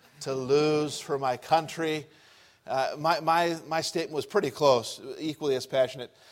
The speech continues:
"Oh, and, uh, um, I only regret that I have what, but one stomach to fill at, at this meal." Um, wow, did some feasting. And I like the idea, the Bible says, um,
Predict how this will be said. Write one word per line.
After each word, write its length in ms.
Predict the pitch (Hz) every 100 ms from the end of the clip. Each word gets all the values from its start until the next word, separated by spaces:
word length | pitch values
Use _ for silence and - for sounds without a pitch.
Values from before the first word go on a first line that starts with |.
| -
"Oh, 140 | 156
and, 420 | 151 139 135 127 113 - - -
uh, 180 | 131 131
um, 60 | 120
I 120 | 143
only 220 | 151 143
regret 300 | 135 123 139
that 80 | 127
I 60 |
have 120 | 131 123
what, 320 | 135 - - _
but 140 | 135
one 180 | 135 143
stomach 600 | 127 - - 139 120 104 - - _
to 140 | - 120
fill 560 | - 156 139 113 - - - - - -
at, 380 | 127 120 - - -
at 240 | 131 123
this 220 | 147 -
meal." 500 | 131 147 147 - - - - - - - -
Um, 440 | 135 131 131 123 113 - - _ -
wow, 640 | 120 170 175 151 110 - - _ _
did 160 | 151 -
some 180 | 139
feasting. 600 | 120 - 160 156 - 131
And 80 | 135
I 120 | 151
like 420 | 160 156 170 170 - - -
the 120 | 131 143
idea, 360 | 139 127 147
the 120 | 139
Bible 440 | 123 147 156 147 139
says, 560 | - 151 143 131 123 - - -
um, 320 | 131 131 135